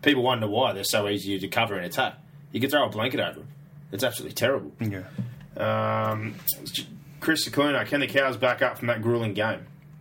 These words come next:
Speaker 2: <sighs> Mate, yeah, it's gonna be hard. It's gonna be hard. You know, like, the Sharks, I think they've got a huge advantage in that week off. Obviously, they haven't had to travel. Cowboys are gonna have to have a day to travel. But like you said, they've had a seven-day turnaround. If they've managed it correctly, they should be all right.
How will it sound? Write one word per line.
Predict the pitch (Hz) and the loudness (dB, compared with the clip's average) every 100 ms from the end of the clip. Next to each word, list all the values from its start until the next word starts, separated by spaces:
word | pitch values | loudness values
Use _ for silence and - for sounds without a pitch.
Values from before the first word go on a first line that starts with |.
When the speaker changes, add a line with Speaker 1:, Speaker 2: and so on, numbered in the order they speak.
| - - - - - - - | -20 -18 -14 -14 -14 -20 -18
Speaker 2:
<sighs> | - 170 104 - - - - | -14 -10 -10 -10 -10 -12 -6
Mate, | 104 101 104 | -4 -2 -2
yeah, | 117 | 0
it's | 104 - | 0 0
gonna | 127 | -2
be | 95 | 0
hard. | 104 113 98 101 - - - | 0 0 0 -4 -12 -20 -8
It's | |
gonna | 127 120 | -2 -2
be | 98 | 0
hard. | 104 113 107 101 - 107 107 | 2 2 2 -2 -8 -8 -4
You | 113 | 0
know, | 107 110 | 0 0
like, | 107 - - - - - - - - | -2 -6 -20 -20 -18 -18 -18 -18 -6
the | 107 | 0
Sharks, | - 123 123 - - - | 4 4 2 -2 -6 -2
I | 123 | 0
think | 120 127 | 0 0
they've | 113 | -2
got | 107 107 | 0 0
a | |
huge | 101 - 127 120 110 | -2 -2 0 2 2
advantage | 104 110 110 110 104 | 0 0 0 0 0
in | 104 | 0
that | 110 | 0
week | 110 107 | 0 2
off. | 113 113 110 - | 2 2 0 -2
Obviously, | 110 107 - 107 | -2 0 0 0
they | 107 | 2
haven't | 107 104 | 0 0
had | 101 | -2
to | 101 | -4
travel. | - 113 107 107 | 0 2 2 0
Cowboys | - 113 110 101 | 2 2 2 -2
are | |
gonna | 107 | -2
have | 101 | -2
to | - | -2
have | 101 | -2
a | |
day | 101 104 | 0 0
to | 104 | 0
travel. | - 113 113 110 113 110 - - - | -2 2 2 2 -2 -4 -10 -18 -4
But | 120 | 2
like | 120 | 2
you | 110 | 2
said, | - 113 | -2 0
they've | 104 | 2
had | 110 | 0
a | |
seven-day | 101 120 110 110 104 | 0 0 0 0 0
turnaround. | - 110 107 107 | 0 0 2 0
If | 104 | -2
they've | 113 104 | -2 2
managed | 123 117 110 | 2 2 -2
it | - | -2
correctly, | 110 107 - 104 | 0 0 2 0
they | 101 | 0
should | 98 113 | 0 0
be | 104 | 0
all | 98 | 2
right. | 110 117 117 | 4 4 0